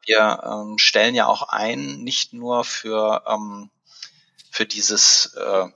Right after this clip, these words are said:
für dieses eine Produkt, sondern wir stellen ja einmal ein in der D B Connect oder in der D B Systel, also in der Firma. Und das heißt für mich immer, ohne Lernbereitschaft, also auch immer wieder was Neues zu lernen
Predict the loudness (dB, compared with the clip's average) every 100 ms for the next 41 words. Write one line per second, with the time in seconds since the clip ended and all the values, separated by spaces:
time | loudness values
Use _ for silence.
0 | _ -12 -4 -2 0 2 0 0 -4 -4
1 | -2 -2 -4 -2 -2 -2 -2 0 2 2
2 | 0 -2 -2 0 -2 0 -2 -4 -8 -14
3 | _ _ _ -14 -2 0 0 0 -2 -2
4 | -2 -4 -6 -6 -4 -2 -2 -2 -8 -2
5 | -2 -2 0 0 2 2 2 0 0 0
6 | -2 -2 -2 0 0 2 -2 -4 -10 -16
7 | -2 0 0 -2 -12 -18 -10 -4 0 0
8 | -2 0 0 0 -2 -2 -4 -2 -4 -6
9 | _ -20 -20 _ _ -6 0 2 2 -2
10 | -8 -4 0 2 2 2 2 2 0 -4
11 | -6 -8 -6 -6 -2 -2 0 -2 -2 0
12 | -2 0 0 0 0 4 2 2 -2 -2
13 | -2 -4 -10 -14